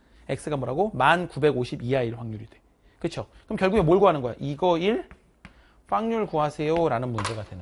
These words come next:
거지. 그럼 여기다 다시 해보면 만 구백오십 이쪽이네. 만 구백오십. "이거 이하니까 이거 뭐예요?" 이렇게 물어보는 거죠. 그럼 나는 이걸 이제 뭘로 바꾸면 되니? 그렇지.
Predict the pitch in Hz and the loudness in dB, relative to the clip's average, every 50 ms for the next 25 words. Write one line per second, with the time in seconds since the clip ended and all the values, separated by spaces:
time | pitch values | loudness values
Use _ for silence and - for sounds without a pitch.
0 | 82 78 - - - - - _ _ - _ _ _ _ _ _ _ _ _ _ | -16 -16 -18 -20 -20 -20 -20 _ _ -20 _ _ _ _ _ _ _ _ _ _
1 | _ _ _ _ - - _ _ _ _ _ - - - - 208 185 156 165 208 | _ _ _ _ -18 -18 _ _ _ _ _ -20 -20 -10 -4 0 4 4 6 6
2 | 214 196 - 151 156 - 214 190 170 165 151 143 - - - - - - - _ | 6 4 4 2 -2 0 0 2 2 2 0 0 -2 -4 -8 -12 -16 -18 -20 _
3 | _ _ _ _ 131 135 147 170 196 214 214 - - 156 156 175 165 135 135 123 | _ _ _ _ 4 6 8 8 8 6 4 -2 -4 -2 0 2 2 2 -2 -4
4 | - 202 220 - _ _ _ _ _ _ _ _ - - - - 175 151 143 143 | -4 -8 -8 -8 _ _ _ _ _ _ _ _ -12 -10 -6 -4 -4 -4 -4 -6
5 | 165 - _ _ _ _ _ _ _ _ _ - - _ - 123 127 139 151 165 | -8 -10 _ _ _ _ _ _ _ _ _ -20 -20 _ -4 0 2 2 2 2
6 | 185 202 208 - - _ _ - - 131 123 139 120 104 95 92 - - - - | 2 -2 -4 -8 -12 _ _ -14 -10 -6 -4 -4 -4 -4 -8 -12 -14 -16 -18 -20
7 | _ _ - - _ _ _ _ _ _ _ _ - - - _ _ _ _ _ | _ _ -20 -20 _ _ _ _ _ _ _ _ -16 -16 -16 _ _ _ _ _
8 | _ _ 175 170 190 165 143 143 170 170 165 156 143 - - 190 190 190 - - | _ _ -2 0 0 0 2 2 0 0 0 -2 -4 -4 -4 -4 -4 -4 -10 -10
9 | - 156 139 165 175 156 143 139 143 143 147 156 156 151 143 123 110 - - 110 | -10 -6 -4 -2 -2 0 0 0 0 -2 -2 -4 -4 -6 -6 -8 -10 -10 -12 -10
10 | 101 95 95 - - 92 98 - - - - - - - - - - - - _ | -10 -10 -12 -12 -14 -16 -16 -16 -18 -12 -12 -12 -12 -10 -14 -16 -18 -18 -20 _
11 | _ _ _ _ _ _ _ _ _ _ - _ _ _ _ _ _ _ - 165 | _ _ _ _ _ _ _ _ _ _ -20 _ _ _ _ _ _ _ -4 0
12 | 156 147 156 165 160 151 170 160 147 147 135 135 151 170 180 170 160 - - 165 | 2 2 2 2 0 0 0 -2 -2 -2 -2 0 0 0 0 0 -2 -2 -6 -8
13 | 160 151 143 143 160 202 226 240 - _ _ - - 127 120 - - - - 151 | -6 -6 -6 -4 -4 -4 -4 -6 -8 _ _ -16 -14 -14 -14 -14 -14 -10 -8 -8
14 | 135 110 98 90 | -8 -8 -10 -12